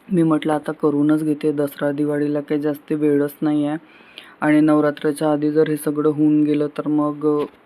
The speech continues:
म्हणजे बरंच होऊन जाते. तर इथे आज सकाळी थोडं ऊन पण निघालं होतं, तर जे ह्या बेडवरचे जे मॅट्रेस वगैरे आहे ते सगळे उन्हात ठेवून दिले आणि तिकडे रुजूल बघू शकता त्याचं त्याचंच वेगळंच चाललं आहे.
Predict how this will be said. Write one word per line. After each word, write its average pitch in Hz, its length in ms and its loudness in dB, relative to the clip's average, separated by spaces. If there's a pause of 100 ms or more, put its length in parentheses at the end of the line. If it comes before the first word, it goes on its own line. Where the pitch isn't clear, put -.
(120)
म्हणजे 156 220 -2
बरंच 151 380 2
होऊन 156 160 2
जाते. 143 340 -2 (600)
तर 165 100 0
इथे 165 220 -2
आज 165 100 -2 (100)
सकाळी 165 400 -2
थोडं 160 260 0
ऊन 160 200 0
पण 160 180 -2
निघालं 156 340 -2
होतं, 156 260 -4 (120)
तर 151 60 -4
जे 147 180 -2
ह्या 147 140 -2
बेडवरचे 143 680 -2
जे 151 100 -2
मॅट्रेस 147 420 -2 (100)
वगैरे 147 220 -4
आहे 143 120 -8
ते 147 60 -8
सगळे 147 280 -4
उन्हात 147 280 0
ठेवून 156 280 -4
दिले 151 180 -2
आणि 151 120 -2
तिकडे 151 300 -2
रुजूल 151 340 -2
बघू 147 280 -2
शकता 147 500 -6 (760)
त्याचं 151 280 -2
त्याचंच 151 460 -4
वेगळंच 147 540 -2
चाललं 139 400 0
आहे. 139 300 -4